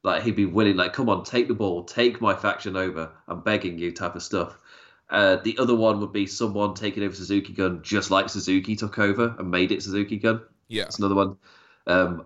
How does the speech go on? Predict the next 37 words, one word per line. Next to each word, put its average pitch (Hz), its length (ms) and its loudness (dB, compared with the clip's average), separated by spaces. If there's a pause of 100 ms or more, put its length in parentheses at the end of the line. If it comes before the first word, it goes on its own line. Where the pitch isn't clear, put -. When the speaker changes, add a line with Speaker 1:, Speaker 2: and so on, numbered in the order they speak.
Speaker 1:
I - 100 -14
don't 113 200 4
know 107 80 4
if 101 100 -4
I'd 107 120 0
like 104 200 2
to 101 60 -14
be 104 160 -2
Z 104 140 -2
S 101 200 -2
J 101 340 0
or 95 240 -2
Taichi, 190 600 0
but - 320 -2
one 87 140 -4
of 85 80 0
those 98 260 2
two, 92 320 -6 (160)
I - 60 -14
feel 98 140 -2
like 87 100 -2
they're 92 80 -2
in 92 60 -2
a 92 40 -4
perfect 98 400 -2
place 98 240 -2
to - 60 -20
be 95 80 -2
one 92 120 0
of 90 80 -2
them. 92 240 -2 (680)
Um, 90 320 -2 (240)
I - 40 0
don't 240 120 6
know 294 60 6
if - 80 4
I 180 200 4